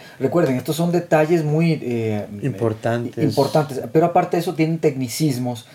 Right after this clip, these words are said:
Speaker 1: que es de leer con paciencia. Es un poco largo y yo creo que sería un poco tedioso para todos también escucharlo, porque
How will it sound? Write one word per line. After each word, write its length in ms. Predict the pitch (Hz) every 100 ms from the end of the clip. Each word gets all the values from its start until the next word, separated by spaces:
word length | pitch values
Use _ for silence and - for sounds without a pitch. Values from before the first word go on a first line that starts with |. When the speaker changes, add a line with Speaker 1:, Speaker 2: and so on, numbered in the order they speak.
| - -
Speaker 1:
que 100 | 131
es 80 |
de 100 | 147
leer 400 | 143 135 135 147 143 - _ -
con 300 | 131 135 147
paciencia. 600 | - 120 156 175 165 113 -
Es 140 | 113
un 80 | 156
poco 240 | 160 175
largo 260 | 165 165 175
y 60 | 135
yo 80 |
creo 120 | 139 139
que 120 | 123
sería 160 | 131
un 80 | 127
poco 220 | 131 139
tedioso 420 | 139 135 131 120 123
para 200 | 120 110
todos 200 | 120 117
también 240 | 120 127
escucharlo, 500 | 113 131 135 120 127
porque 300 | 135 - 123